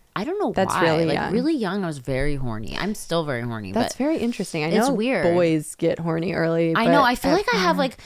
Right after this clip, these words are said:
Speaker 1: maybe I have a lot of testosterone or something. I have,
Speaker 2: Yeah.
Speaker 1: like, P C O S. Maybe, like, that has something to do with it. I don't know. Maybe I'm, like, it's weird. Like, I just was very horny, very young.
Speaker 2: Yeah.
Speaker 1: It's not, like, normal, I don't think.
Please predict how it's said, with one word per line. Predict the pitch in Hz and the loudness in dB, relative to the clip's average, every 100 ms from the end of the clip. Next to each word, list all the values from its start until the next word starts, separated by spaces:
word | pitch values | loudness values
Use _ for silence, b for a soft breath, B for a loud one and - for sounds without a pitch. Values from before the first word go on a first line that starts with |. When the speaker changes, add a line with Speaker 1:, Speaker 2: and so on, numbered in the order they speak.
| B B - | B B -6
Speaker 1:
maybe | 196 220 247 294 | -2 0 2 2
I | 220 | 2
have | 202 | 0
a | |
lot | 196 175 | 0 0
of | 175 | 0
testosterone | 175 - 131 120 - 202 208 | -4 -2 -2 -2 -2 -2 0
or | 214 | 0
something. | 226 220 226 | -2 -2 2
I | 196 | 4
have, | 180 | 4
Speaker 2:
Yeah. | 170 | 2
Speaker 1:
like, | 175 | 0
P | 175 | -2
C | 151 - 151 | -4 0 2
O | |
S. | 123 123 160 | 2 2 0
Maybe, | 151 143 151 | -4 -4 -2
like, | 131 | -2
that | 131 120 | -2 -2
has | 147 | -2
something | 156 165 | -4 -4
to | 156 | -2
do | 139 | -2
with | 151 | 0
it. | 196 - | 0 0
I | |
don't | 170 208 | -2 -2
know. | 208 | 0
Maybe | 135 139 170 | -2 -2 -2
I'm, | 175 | -2
like, | 156 147 127 - - b b - | -2 -2 -6 -14 -20 b b -10
it's | - | -8
weird. | 127 170 254 127 90 | -2 0 2 0 -2
Like, | 143 139 | -6 -4
I | 147 | -4
just | 147 127 123 | -4 -8 -8
was | 156 120 | -8 -8
very | 120 156 156 151 139 | -8 -4 -2 0 -2
horny, | 127 139 131 120 | -4 -4 -4 -6
very | 120 117 113 110 | -4 -4 -4 -6
young. | 98 53 67 - - | -6 -8 -10 -14 -8
Speaker 2:
Yeah. | 175 160 151 | -6 -4 -4
Speaker 1:
It's | 151 | -4
not, | 147 135 123 - | -2 0 -2 -4
like, | 123 - | -6 -6
normal, | 120 98 80 71 | -8 -8 -8 -10
I | 71 | -10
don't | 80 - | -12 -14
think. | 82 52 - - | -14 -14 -18 -20